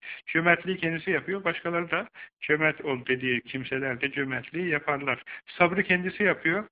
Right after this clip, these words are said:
etrafındaki insanlar da sabrederler. Yani bakarlar. Hele hele efendim böyle mürşit durumunda, şeyh durumunda olan insanlar, yani müritlerin terbiyesi nasıldır?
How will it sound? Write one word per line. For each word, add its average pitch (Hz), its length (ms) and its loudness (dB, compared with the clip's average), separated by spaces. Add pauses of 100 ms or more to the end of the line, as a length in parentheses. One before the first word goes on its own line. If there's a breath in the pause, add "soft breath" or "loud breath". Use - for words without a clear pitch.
(140)
etrafındaki 170 580 -2
insanlar 156 400 -6
da 170 100 -4
sabrederler. 160 800 -2 (360 loud breath)
Yani 127 300 -4
bakarlar. 127 680 -4 (280 loud breath)
Hele 170 280 4
hele 156 380 4 (140)
efendim 131 520 -4 (500 loud breath)
böyle 151 360 0 (320 loud breath)
mürşit - 460 -4
durumunda, 123 420 -4
şeyh - 360 -4
durumunda 120 300 -4
olan 113 240 -4
insanlar, 127 640 -4 (340 loud breath)
yani 127 240 -4 (580)
müritlerin 135 600 -2
terbiyesi 131 600 -2
nasıldır? 165 500 -2